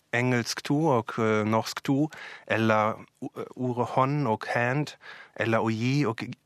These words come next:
og, eh, give, ser sånn ut til å være <clears throat> beslektet og sannsynlig ikke lån fra den ene til den andre. Så hvis man ser det på et større område og en større målestokk, så vil man si at for eksempel et ord som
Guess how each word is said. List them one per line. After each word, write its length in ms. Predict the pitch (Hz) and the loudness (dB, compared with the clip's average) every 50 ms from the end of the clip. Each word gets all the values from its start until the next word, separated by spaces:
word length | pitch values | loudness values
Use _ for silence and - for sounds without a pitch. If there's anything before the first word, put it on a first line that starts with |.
| - - | -8 -4
og, 120 | 117 117 113 - _ _ _ - | -4 -4 -4 -8 _ _ _ -6
eh, 260 | 110 110 107 107 107 | -4 -2 0 0 -2
give, 320 | 104 - 127 123 123 127 - - - _ - - - - - - - - - _ _ - - - 73 85 - | 0 2 2 2 2 0 -4 -10 -14 _ -20 -20 -18 -18 -18 -18 -20 -20 -20 _ _ -18 -14 -8 -4 -2 0
ser 280 | - - - 147 160 | 2 4 4 4 4
sånn 240 | 151 - 139 143 - | 2 2 0 0 2
ut 220 | 131 170 190 185 | 2 2 2 2
til 340 | - - - - 139 131 127 127 | 0 -4 0 0 2 4 4 2
å 60 | 123 | 4
være 480 | 127 135 139 139 131 131 123 123 117 - _ _ _ _ _ _ - | 4 4 4 4 4 4 2 2 2 -2 _ _ _ _ _ _ 2
<clears throat> 260 | 151 196 180 151 127 131 | 4 4 6 4 4 2
beslektet 520 | - - 151 151 160 - - 127 107 - | 2 4 2 2 2 0 -2 -4 -2 -2
og 80 | 110 - | -4 -4
sannsynlig 560 | - 123 113 - - 139 135 131 127 110 - | -2 -4 -4 -2 -2 -2 0 0 -2 -2 -2
ikke 160 | - 135 120 | -2 0 0
lån 320 | 120 123 131 139 139 120 | 2 2 2 2 2 0
fra 140 | - - 113 | 0 0 0
den 140 | 107 107 104 | 0 0 -2
ene 240 | 107 117 117 117 113 | -2 -2 -2 -2 -2
til 140 | - 117 104 | -2 -2 -2
den 140 | 107 110 | -2 -2
andre. 360 | - 117 131 135 120 107 98 95 | 0 -2 -2 0 0 0 0 0
Så 200 | - - 120 113 - - - - - - - - - | 2 0 0 0 -2 -8 -12 -12 -12 -14 -12 -4 -2
hvis 180 | 143 147 - | 0 2 4
man 160 | 151 143 139 131 | 4 4 4 2
ser 200 | - 151 151 156 | 2 2 2 2
det 120 | 151 127 | 0 0
på 120 | - 135 | 0 -2
et 100 | 127 - | -2 -2
større 560 | - - - - - 156 175 165 147 135 123 - _ _ _ _ _ - | -2 -8 -6 -2 0 0 0 2 2 0 0 0 _ _ _ _ _ 0
område 680 | - 175 180 175 165 139 117 - 113 104 104 101 104 104 | 2 2 2 2 0 0 0 0 0 0 2 2 0 0
og 120 | 101 - | 0 0
en 100 | 107 107 | -2 -2
større 380 | 104 - - - 131 135 135 123 | -2 -4 -2 -2 0 0 2 2
målestokk, 640 | 120 123 135 156 160 139 - - - 101 92 - | 2 2 2 2 0 -2 -4 -2 0 0 0 0
så 240 | - - - 117 117 117 | -4 -4 -2 -2 0 0
vil 140 | 120 117 | 2 2
man 140 | 120 117 113 | 2 0 0
si 340 | - - - 135 135 139 135 | 0 -2 0 0 2 2 2
at 180 | 117 113 - - | 2 0 0 -4
for 180 | - - - 131 | -10 -2 -2 -2
eksempel 340 | 120 - - 123 120 123 123 | 0 0 -2 -2 0 0 -2
et 120 | 117 - - | -2 -2 -2
ord 180 | 120 127 127 | -2 -2 0
som 320 | - - 123 113 113 110 | 0 0 0 0 0 0